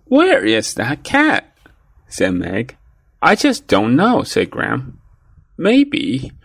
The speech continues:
he knows you call Doctor Jan," said Gramps. "He doesn't like to go to the vet. He may hide from us for hours." Gramps went to put the meatballs in the oven.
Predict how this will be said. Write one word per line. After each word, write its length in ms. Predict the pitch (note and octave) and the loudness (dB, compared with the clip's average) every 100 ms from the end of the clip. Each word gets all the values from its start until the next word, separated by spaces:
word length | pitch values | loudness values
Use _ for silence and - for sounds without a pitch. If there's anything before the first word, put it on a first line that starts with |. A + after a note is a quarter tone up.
| _ _ _ | _ _ _
he 200 | A#3+ B3 | 0 2
knows 300 | B2 C3+ F2 | 2 0 -4
you 80 | G2+ | -4
call 280 | - A#2 | 0 0
Doctor 440 | B2+ G2 F#2+ - C3 | 0 0 -2 -2 -4
Jan," 480 | G#3+ B3 C#3 - - _ _ | -2 -4 -4 -8 -18 _ _
said 280 | - - F2+ | -4 -2 -2
Gramps. 400 | F2 F2 B2+ - - _ _ _ _ _ | -2 -2 -4 -10 -20 _ _ _ _ _
"He 180 | - C4+ | 0 2
doesn't 420 | C#4+ C4+ A2+ F2 | 2 0 -2 -4
like 180 | G#2 - | -6 -4
to 100 | G#2 | -6
go 220 | G2 F2+ | -2 -4
to 160 | A2 A#2 | -2 -8
the 60 | |
vet. 340 | G#2 - - - _ | -8 -10 -14 -18 _
He 200 | - B3 | -2 2
may 280 | B3 E3 F3 | 2 2 -2
hide 760 | - - - A3 F3 - - - _ | -6 -10 -2 0 0 -4 -8 -12 _
from 340 | - G2+ F2+ | -4 -4 -2
us 260 | F#2 G#2 - | -4 -8 -12
for 300 | - C3+ E2 | -6 -2 0
hours." 560 | A#3 C4 - - - - _ _ | 0 0 -4 -6 -12 -16 _ _
Gramps 360 | E3 F#3+ - F#3+ | 2 2 2 -2
went 160 | E3+ D3 | -4 -4
to 120 | E3 | -6
put 380 | - A2+ B2 - | -4 -4 -4 -6
the 60 | |
meatballs 520 | A2+ A2+ G#2+ A2 G#2+ - | -2 -2 -2 -4 -4 -6
in 160 | A2 | -6
the 100 | G2 | -6
oven. 300 | - - A2+ | -8 -10 -14